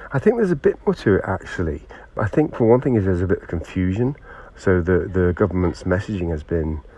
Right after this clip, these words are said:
somewhat mixed, I would say. So they're doing things like, on the one hand, they're saying, "Look, it'd be good to get back into the office if you can,"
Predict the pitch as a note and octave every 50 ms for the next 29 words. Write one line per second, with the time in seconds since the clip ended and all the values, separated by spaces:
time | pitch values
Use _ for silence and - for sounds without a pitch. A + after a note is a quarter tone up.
0 | - - - - - G#2+ G2 F2+ F2 E2+ - - - - - F#2+ F#2+ G#2+ G#2 -
1 | - - - - - E2 D2 D2 D2 C#2+ - - - A2+ G#2 F#2+ D#2 A#1 A1 -
2 | D#2+ F2 - - - - - - - - - - F#2 D#2+ F#2 F2+ E2+ - G#2 G2+
3 | F#2+ - F#2+ F2 E2 F2+ F2 E2+ - F2+ F2 E2 D#2+ F2 F#2 G2 A2+ G#2+ G2 E2+
4 | D2+ C#2+ D2 D2 D#2 C#2+ - - F#2 D2+ C#2+ D2 E2 E2 E2 - F2+ E2 E2 E2+
5 | - - F#2 E2 D2 - - - E2 D#2 D2 - F2 - - E2+ D#2+ - - E2+
6 | E2 F2 E2+ D#2 E2+ E2 D#2 D#2+ C#2+ - D#2 D2+ - - G2 F#2 G#2 B2+ D3 E3